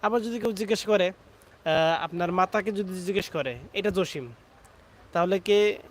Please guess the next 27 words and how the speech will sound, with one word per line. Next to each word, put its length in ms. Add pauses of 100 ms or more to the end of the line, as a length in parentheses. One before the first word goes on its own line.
(280)
মানুষ 380
হাসবে 400
কি 80
হাসবে 300
না? 120 (560)
অবশ্যই 340
হাসবে। 380 (640)
এরকমভাবে 440
যদি 200
আলাদাভাবে 540
কেউ 140
জিজ্ঞেস 340
করে 220
আপনার 280 (140)
পা, 220 (320)
মানে 440 (120)
পায়ের 320
দিক 120 (100)
তাকিয়ে 380
আপনার 320
পা 160
ধরে 180
যদি 200
বলে 300
যে 120
এটা 100
জসিম, 400